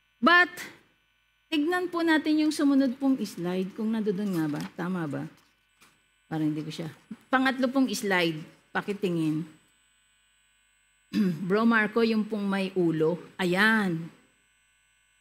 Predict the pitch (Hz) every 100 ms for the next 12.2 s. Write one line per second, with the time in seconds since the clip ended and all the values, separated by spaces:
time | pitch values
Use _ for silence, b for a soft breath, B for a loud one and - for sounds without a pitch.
0 | _ _ _ _ _ _ - 302 392 403
1 | 403 403 392 392 359 349 349 294 240 254
2 | 226 175 175 - - _ _ 233 208 202
3 | 254 254 277 311 285 294 262 269 254 220
4 | 226 254 247 180 180 196 - 196 233 233
5 | 233 214 208 196 208 240 196 190 196 240
6 | 240 247 240 190 196 196 202 - _ -
7 | 175 190 190 190 185 175 170 160 170 170
8 | 147 143 170 _ _ _ _ _ _ _
9 | _ _ _ _ _ _ _ _ _ -
10 | - 285 277 269 339 349 370 381 381 415
11 | 415 381 302 339 339 302 330 320 294 320
12 | 349 349